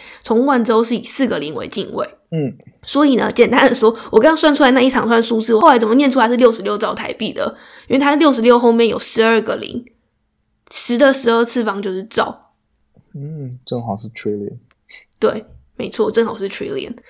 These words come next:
Speaker 1: 好，但是呢，到兆为止都还在大家平常可能知识含量上还有的范围内。那在兆往上呢，一样是每四个零进一位。你要不要猜一下兆往上是什么？
Speaker 2: 忘记了，你说。
Speaker 1: 兆往上是京。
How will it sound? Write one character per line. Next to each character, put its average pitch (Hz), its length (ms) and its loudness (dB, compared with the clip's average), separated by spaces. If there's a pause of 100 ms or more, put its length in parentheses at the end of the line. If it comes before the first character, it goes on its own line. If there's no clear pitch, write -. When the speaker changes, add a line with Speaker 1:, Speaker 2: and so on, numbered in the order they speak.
(120)
Speaker 1:
好， - 380 -10
但 311 180 0
是 330 100 0
呢， 285 120 2
到 285 160 2
兆 294 220 2
为 226 140 0
止 196 200 -6
都 - 120 -2
还 233 140 0
在 226 140 0
大 226 200 2
家 214 220 -2
平 208 240 -6
常 208 460 -10
可 - 160 -6
能 208 340 -8 (240)
知 262 180 -2
识 269 160 -2
含 226 220 -4
量 208 180 -2
上 214 160 -2
还 208 140 -8
有 180 180 -4
的 - 120 -8
范 - 260 -6
围 - 120 -14
内。 - 260 -14 (260)
那 302 100 -2
在 311 140 0
兆 269 200 2
往 - 200 0
上 226 320 -4
呢， - 240 -10 (520)
一 - 100 -2
样 285 180 2
是 330 60 0
每 220 240 -2
四 311 240 -2
个 220 140 2
零 185 220 -4
进 220 200 -4
一 - 80 -12
位。 - 320 -8 (560)
你 220 80 -4
要 220 60 -2
不 214 40 -2
要 214 80 -2
猜 220 120 -6
一 247 40 -2
下 226 120 -2
兆 226 180 0
往 - 160 -8
上 208 180 -10
是 214 60 -14
什 - 120 -16
么？ - 200 -16 (600)
Speaker 2:
忘 117 400 0
记 - 140 -6
了， 110 220 -8
你 127 80 -12
说。 113 440 -4 (280)
Speaker 1:
兆 285 160 0
往 196 160 -6
上 247 160 -2
是 247 140 -2
京。 233 420 -4